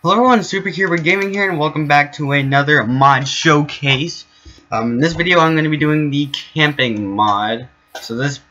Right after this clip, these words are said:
basically adds, um, camping material into Minecraft, and I thought it was pretty cool, and I thought I should review it. So anyways, let's get started. Just got my sword here in case I need to kill anything that's around while I'm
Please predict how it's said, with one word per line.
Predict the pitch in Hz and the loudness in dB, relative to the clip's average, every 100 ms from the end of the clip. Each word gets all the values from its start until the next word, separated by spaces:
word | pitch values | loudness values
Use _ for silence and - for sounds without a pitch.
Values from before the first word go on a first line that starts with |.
| - | -2
basically | 143 143 156 151 | -2 0 0 0
adds, | - 135 131 131 127 - - _ _ _ - - - | 2 4 4 2 -2 -14 -18 _ _ _ -14 -12 -2
um, | 127 123 117 113 - _ | 0 0 -2 -4 -10 _
camping | - 156 151 139 | -6 -2 0 0
material | 127 117 123 120 113 113 | -2 -6 -4 -2 0 -2
into | 98 110 120 | -4 -8 -6
Minecraft, | 113 110 113 113 120 117 117 | -6 -4 -4 -4 -6 -6 -8
and | 113 120 | -12 -10
I | |
thought | 127 151 | -6 -4
it | |
was | 156 139 | -4 -4
pretty | - 135 131 | -6 -6 -8
cool, | 135 123 123 | -6 -2 0
and | 127 120 117 | -2 -6 -8
I | 117 | -8
thought | 117 117 | -4 -4
I | |
should | 113 120 107 | -2 -6 -6
review | 104 104 107 | -6 -6 -4
it. | 113 | -4
So | 117 | -8
anyways, | 104 107 110 107 | -10 -10 -10 -10
let's | 107 - - | -10 -12 -14
get | 107 - | -14 -12
started. | - 120 117 117 | -8 -2 -2 -2
Just | 101 92 | -6 -14
got | 95 | -12
my | 101 | -12
sword | - - 92 95 | -12 -12 -12 -12
here | 104 101 | -10 -10
in | 92 | -10
case | - 98 98 | -14 -14 -14
I | 104 | -14
need | 98 98 92 | -14 -14 -16
to | - - 95 82 - | -20 -20 -16 -18 -18
kill | - 117 101 | -14 -10 -10
anything | 95 101 98 | -12 -12 -10
that's | 92 - | -8 -6
around | - - 92 | -6 -6 -8
while | 92 | -10
I'm | 90 85 | -12 -12